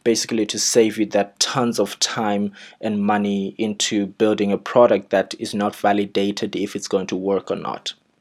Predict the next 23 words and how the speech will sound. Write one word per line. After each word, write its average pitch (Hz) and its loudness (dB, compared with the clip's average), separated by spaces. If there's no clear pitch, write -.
So - 8
the - 2
main 180 6
sprint - 0
benefits 110 2
are 104 6
basically, 110 0
you 104 0
know, 104 0
getting 104 0
a 120 -2
hundred 143 4
percent 117 0
team 117 2
alignment, 104 0
making 107 -4
sure 110 -2
that 98 -2
everybody's 113 0
on 104 -8
board, 101 0
um, 98 4
with 104 -2